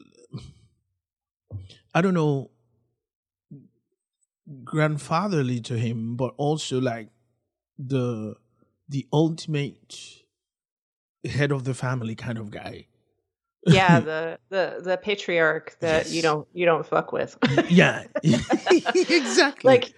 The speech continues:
Speaker 2: he's nice on the outside, you know, he's gonna be nice to you, but at the same time, you know, you get out, step out of line, you're gonna get backhanded across the room. So,
Speaker 1: Mm.
Speaker 2: yeah.
Speaker 1: Yeah, <laughs> absolutely.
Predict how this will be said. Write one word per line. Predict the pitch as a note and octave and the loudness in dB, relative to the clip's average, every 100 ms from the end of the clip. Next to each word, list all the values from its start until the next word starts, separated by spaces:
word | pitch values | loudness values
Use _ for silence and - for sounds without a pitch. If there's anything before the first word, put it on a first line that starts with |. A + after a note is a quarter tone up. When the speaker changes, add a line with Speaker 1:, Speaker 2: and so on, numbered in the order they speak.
| _ - - | _ -12 -2
Speaker 2:
he's | D4+ D4 | 2 2
nice | C4+ C4 D4 D#4 | 4 4 2 0
on | D#4 | -4
the | D4+ D#4 | -2 2
outside, | D#4 C#4+ - A#3 G#3+ A3+ B3 | 2 0 -2 0 2 0 -2
you | |
know, | A3+ | -2
he's | A3+ A3+ | -2 -2
gonna | A#3 A#3 | 0 0
be | A#3 A#3 A3+ | 2 0 2
nice | A#3 C#4 - | 2 2 0
to | A3 | 0
you, | G3+ G3 | 0 0
but | G3 | 0
at | F3 | 0
the | F#3 | 0
same | - B3 B3+ | 4 6 6
time, | B3+ G3 E3+ F3 F3+ | 0 0 2 0 -2
you | E3+ | -4
know, | E3 E3 | -2 -2
you | F#3+ | -2
get | G#3 G#3 | 0 0
out, | - - | 0 -2
step | A3 G#3+ | -2 4
out | F#3+ | 4
of | F#3 | 6
line, | G3 F#3 F3+ | 4 4 2
you're | F3 | 0
gonna | F3+ E3+ | 0 0
get | E3 E3 | 0 2
backhanded | E3 E3+ D#3+ D3+ | 0 0 -4 -4
across | D#3 E3+ D#3+ - | -4 -4 -4 -6
the | C#3 | -4
room. | D3+ C#3 D3 C#3+ | -4 -6 -6 -4
So, | D#3 D#3+ | 0 0
Speaker 1:
Mm. | D#3+ C#3+ | 0 -2
Speaker 2:
yeah. | C#3 - _ - | -4 -8 _ -8
Speaker 1:
Yeah, | B2 A#2+ - _ | -4 -4 -6 _
<laughs> | D#3 - | -6 0
absolutely. | F#3 - - C3+ A#2+ A2+ A#2 G2+ | -2 -2 -4 0 0 -2 -6 -10